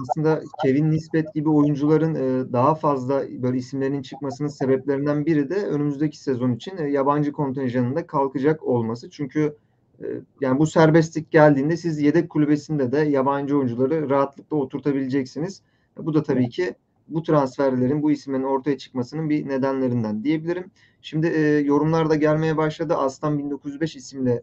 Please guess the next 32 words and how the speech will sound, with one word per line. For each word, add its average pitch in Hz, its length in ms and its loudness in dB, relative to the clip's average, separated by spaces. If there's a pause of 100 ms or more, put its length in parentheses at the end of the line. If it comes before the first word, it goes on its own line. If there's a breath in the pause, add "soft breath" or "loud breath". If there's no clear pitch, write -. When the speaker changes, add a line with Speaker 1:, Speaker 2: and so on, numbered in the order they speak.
(100)
Speaker 1:
izleyicimiz 135 720 -4 (380)
Karagümrük 147 520 2
maçında 151 480 -2
cezalı 143 440 2
oyuncular 147 440 0
kim 160 200 -4
diye 127 160 0
sormuş. 170 580 -4 (260)
Şimdi 147 300 -2
dünkü 147 300 -2
maçta, 151 340 -2
Alanyaspor 147 520 2
maçında 135 440 -2
aslında 151 460 -2 (260 soft breath)
birçok 165 280 -4
isim 160 300 0
vardı 120 260 2
kart 127 260 -2
sınırında 123 480 -2
olan 151 260 2
ama 160 320 0 (340)
bu 165 100 2
isimlerden 143 540 0
sadece, 151 480 2
e, 131 320 2
Barış 143 260 2
Alper 139 320 2
Yılmaz 139 400 0
sarı 151 240 -2
kart 151 280 -2
gördü 147 320 2
ve 160 200 0